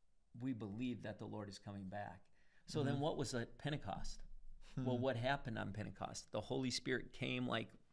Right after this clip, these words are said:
Speaker 1: tongues of fire, and they rested on 'em, and then they spoke in other tongues.
Speaker 2: Hmm.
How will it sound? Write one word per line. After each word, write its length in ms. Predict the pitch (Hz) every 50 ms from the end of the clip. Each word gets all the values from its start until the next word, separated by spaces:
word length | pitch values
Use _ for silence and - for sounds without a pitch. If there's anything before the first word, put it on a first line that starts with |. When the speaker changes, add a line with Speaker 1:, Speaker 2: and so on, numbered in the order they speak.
| - - -
Speaker 1:
tongues 320 | - 120 120 123 113 104
of 100 | 110 104 -
fire, 440 | - 160 175 151 113 104 107 - -
and 160 | - 110 110
they 100 | 110 107
rested 520 | 104 101 110 113 127 156 151 - - 135 117
on 160 | 104 104 101
'em, 140 | 104 110 113 -
and 160 | 123 117 120
then 120 | 120 117 113
they 100 | 110 107
spoke 500 | 98 - - - - 165 196 165 - -
in 80 | 117 110
other 200 | 104 101 101 98
tongues. 540 | - - - - - - 104 98 - - - - - -
Speaker 2:
Hmm. 200 | - 131 127 120